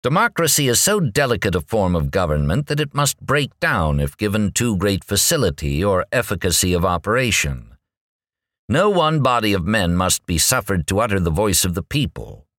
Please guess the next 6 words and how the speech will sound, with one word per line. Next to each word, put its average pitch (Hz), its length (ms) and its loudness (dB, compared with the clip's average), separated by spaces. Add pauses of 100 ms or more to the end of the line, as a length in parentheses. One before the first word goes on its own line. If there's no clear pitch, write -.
(180)
lest 113 320 -2
that 131 260 -2
voice 120 300 0
become, 117 600 -2
through 110 320 -2
it, 90 320 0